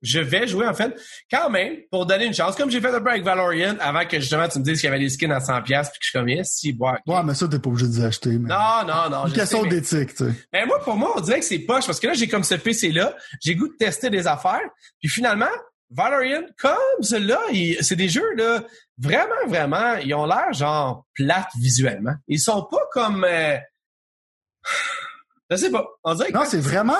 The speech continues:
Speaker 2: comme, tu sais, ça manque, tu sais, on dirait le art design est rendu, tu sais, un peu depuis Fortnite, on dirait, pendant tout le monde essaie de copier ce style-là.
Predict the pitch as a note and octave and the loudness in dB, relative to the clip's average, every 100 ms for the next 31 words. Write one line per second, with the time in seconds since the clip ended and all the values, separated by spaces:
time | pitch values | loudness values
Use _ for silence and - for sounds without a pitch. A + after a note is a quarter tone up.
0 | - F#3+ G3+ A3+ G3+ A3+ F#3 D3+ D#3 F#3 | 0 0 2 2 0 0 0 2 2 2
1 | A#3+ B3 - A3 G#3+ D#3 A3 G#3 - F#3+ | 2 0 -2 -2 0 0 2 2 2 0
2 | G3 C#3+ C3+ B2 D3 E3 C#3 B2+ B2+ A#2 | 0 0 0 0 0 2 0 0 -2 0
3 | C#3 E3+ D#3 G3+ D#3 - G3 - D#3 B2 | 0 0 0 0 0 0 -2 0 -2 0
4 | C3+ D3 E3 C3 A#2 B2+ C#3+ C#3 D3+ D3+ | 0 0 0 -2 -2 0 0 0 0 0
5 | E3 E3+ D#3 C#3+ C#3+ C#3 D#3+ D3+ C3 C3 | 0 0 -2 0 -2 0 0 0 -4 -2
6 | C3+ B2+ C3 D3 G#3 | 0 2 0 0 -2